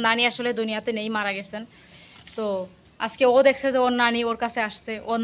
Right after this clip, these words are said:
নানি ওর সাথে কথা বলতেছে। তো ও আমাদের লাভ স্টোরি নানুর সাথে শেয়ার করতেছে, কারণ ওর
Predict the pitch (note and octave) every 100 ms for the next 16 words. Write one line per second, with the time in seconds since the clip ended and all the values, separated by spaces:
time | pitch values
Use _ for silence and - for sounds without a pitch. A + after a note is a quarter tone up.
0 | A3 G#3+ G#3+ G#3+ G#3+ A#3 G#3 A3 G#3 G#3
1 | G#3+ F#3+ G3+ - - - - - - G#3+
2 | A3 A#3+ A#3 A#3+ A3 A3+ - A3+ A#3 A3
3 | A#3 A3+ A#3 A3+ A3+ A3+ A3+ A#3 A3+ A#3+